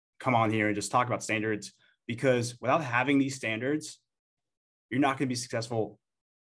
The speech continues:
in anything. I don't care if you're trying to create a YouTube channel, an online business, an in-person business. If you don't have these standards first, you're going to fail.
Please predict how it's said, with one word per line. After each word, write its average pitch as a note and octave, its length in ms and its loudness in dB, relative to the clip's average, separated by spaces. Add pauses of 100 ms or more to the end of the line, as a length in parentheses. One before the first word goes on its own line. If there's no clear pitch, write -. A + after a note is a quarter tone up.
in B2 120 -2
anything. A2+ 420 2
I A#2+ 100 2
don't E3 200 4
care B2 540 0 (100)
if A#2+ 260 -6
you're A#2 120 -4
trying A#2+ 260 0
to A#2 80 0
create A2 560 -2
a G2+ 40 -6
YouTube G#2+ 300 -6
channel, A2 380 2
an G2 40 -2
online A2 300 4
business, G2+ 560 0 (300)
an A2+ 80 0
in-person A#2 420 2
business. F#2+ 600 -2 (260)
If A2+ 140 0
you D#3 80 8
don't F#3+ 140 8
have C3 280 2
these C#3 140 6
standards A#2+ 340 0
first, C#3 480 -2 (240)
you're C3 140 4
going C#3 300 6
to G#2+ 100 -6
fail. F2+ 480 -4